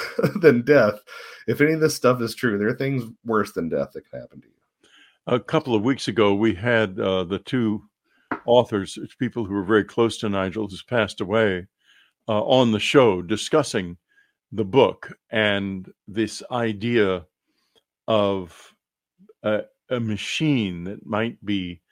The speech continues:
Speaker 2: attempting to either create its own soul or, uh, gather souls from us. And I want to go now to another subject, which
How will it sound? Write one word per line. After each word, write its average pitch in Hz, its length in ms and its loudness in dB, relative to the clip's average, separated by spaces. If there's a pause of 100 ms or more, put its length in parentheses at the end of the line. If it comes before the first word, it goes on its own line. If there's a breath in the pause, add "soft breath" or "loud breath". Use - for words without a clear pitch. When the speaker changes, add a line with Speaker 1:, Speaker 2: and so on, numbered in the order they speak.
(520)
Speaker 2:
attempting 104 800 -4
to 92 600 -4 (560)
either 113 260 2
create 110 400 2
its 101 220 -2
own 110 260 0
soul 92 680 -2
or, 87 560 -2 (800)
uh, 98 240 -6 (640)
gather 110 360 4
souls 95 440 -4
from - 280 -8
us. - 540 2 (640 soft breath)
And 110 80 -4
I 120 100 -2
want 202 180 4
to 180 40 0
go 131 480 4 (220)
now 117 480 0
to 104 240 -6
another 107 360 -2
subject, 92 680 -6
which - 320 -8